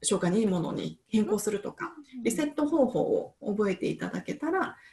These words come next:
Speaker 1: あの、全然大丈夫だと思います。
Speaker 2: はい。
Speaker 1: やっぱりそういう状態を続けてしまって、癖にさせると、次から次、毎日毎日そういう感じになってってしまうので、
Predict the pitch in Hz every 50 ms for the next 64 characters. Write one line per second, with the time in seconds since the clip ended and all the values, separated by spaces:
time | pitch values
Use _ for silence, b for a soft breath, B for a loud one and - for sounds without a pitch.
0 | B B B 196 180 175 165 165 165 185 170 165 170 165 147 - - - 180 180
1 | 170 - 165 165 175 - - - - - - - - 175 170 160 - - - -
2 | - - _ _ _ - 247 233 220 277 247 240 B B B B - 349 359 349
3 | 349 339 339 339 339 349 330 311 294 - 285 302 381 359 392 370 - 381 359 -
4 | 339 320 320 320 320 - - 349 339 294 - - - - 349 359 370 349 277 214
5 | 180 - - - _ - - - 214 214 - 202 185 180 170 175 - 359 359 330
6 | 226 - - - - B B B B B B B _ _ - 247 - 226 220 -
7 | 214 196 185 185 - 190 180 185 208 233 247 254 262 254 254 247 262 262 233 214
8 | 202 - - - 196 190 185 185 180 180 - 185 180 185 - 170 170 185 202 202
9 | - - 165 - - 175 - - 180 170 156 156 151 165 175 190 226 220 185 -
10 | B